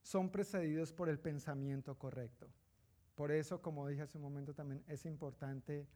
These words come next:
acercarnos a la palabra de Dios para pensar como Dios piensa al respecto. Hace varios meses hablamos sobre la importancia de ser renovados en nuestro entendimiento,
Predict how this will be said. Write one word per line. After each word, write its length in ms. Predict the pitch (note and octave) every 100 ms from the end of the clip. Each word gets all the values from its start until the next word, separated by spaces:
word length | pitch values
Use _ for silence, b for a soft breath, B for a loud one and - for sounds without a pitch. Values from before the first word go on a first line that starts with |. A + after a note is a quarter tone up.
| -
acercarnos 680 | C3+ C3+ A#2 C#3+ D3 D#3+
a 40 | E3+
la 160 | D3
palabra 440 | C#3+ B2+ B2+ B2+ C#3
de 100 | B2+
Dios 280 | B2 C#3+ - b b -
para 240 | D3 C3+
pensar 440 | C#3 C3 D3 C#3+
como 220 | C#3 C#3+ B2
Dios 240 | A#2+ A#2
piensa 380 | - B2+ A#2+ A#2
al 80 | A#2
respecto. 560 | B2 - B2 A#2+ - - b b b b
Hace 460 | C#3+ C#3 - D3 D3
varios 420 | A#2 D#3+ F3 E3+
meses 340 | E3 D#3 D3+
hablamos 380 | D#3+ C#3 C3+ C#3+
sobre 200 | D#3 C#3+
la 100 | C#3+
importancia 680 | C#3 B2+ B2+ C#3 C#3 - D3
de 140 | C#3+
ser 340 | C3+ C#3+ C#3+ C#3 B B -
renovados 760 | D3+ D3+ C#3 C3 C#3+ D#3+ D#3+
en 100 | D#3+
nuestro 280 | D3 C#3 -
entendimiento, 840 | C3+ C3+ B2+ B2 A#2+ B2 A#2+ -